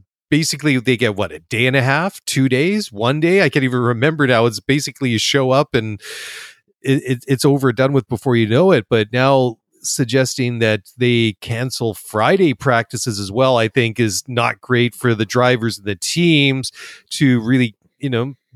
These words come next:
dial the cars in and get real world and get real track feedback. But also for the fans, I mean, geez, I mean, you're spending a fortune now. I mean,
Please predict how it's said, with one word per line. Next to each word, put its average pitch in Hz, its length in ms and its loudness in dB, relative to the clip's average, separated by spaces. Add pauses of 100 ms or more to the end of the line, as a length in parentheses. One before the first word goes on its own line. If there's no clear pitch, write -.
dial 135 320 2
the 120 100 0
cars 127 540 2
in 131 480 4
and 101 560 -6 (180)
get - 180 -2
real 123 240 -2
world 127 540 2
and 107 200 -2
get 113 140 -4
real 120 200 -2
track 117 360 -2
feedback. 135 680 0 (480)
But 151 100 2
also 233 300 2
for 175 120 2
the 127 80 2
fans, 185 540 2
I 160 60 2
mean, 156 360 -2
geez, 208 360 -4
I 156 80 2
mean, 160 160 -2
you're 208 160 0
spending 175 1080 0
a 127 100 0
fortune 156 920 0
now. 107 240 2
I 113 100 2
mean, 123 300 -2